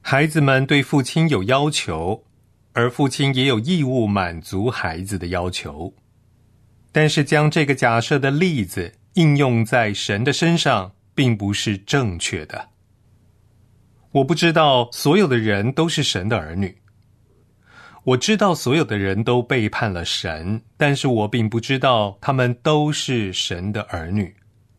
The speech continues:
我认为只有人重生之后才成为神的儿女，而当他们成为神的儿女，神就对他们一视同仁，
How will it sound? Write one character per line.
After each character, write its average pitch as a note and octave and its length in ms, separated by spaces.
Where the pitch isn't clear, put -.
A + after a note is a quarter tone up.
我 C3 140
认 D3+ 240
为 G2 400
只 G3 160
有 F#3+ 160
人 A#2 320
重 A#2+ 340
生 D#3+ 300
之 F3+ 140
后 E3 480
才 B2+ 320
成 D3+ 460
为 G2 220
神 F2+ 280
的 F2 100
儿 D#2 160
女， F#2+ 220
而 C#3 180
当 E3+ 300
他 F3+ 160
们 D#3+ 140
成 D3 220
为 E3 80
神 C3+ 360
的 F#3 120
儿 C3+ 220
女， G2+ 400
神 A2+ 440
就 C#3+ 160
对 C#3 180
他 C3 140
们 B2 160
一 A#2+ 100
视 B2 220
同 G2 320
仁， F2+ 400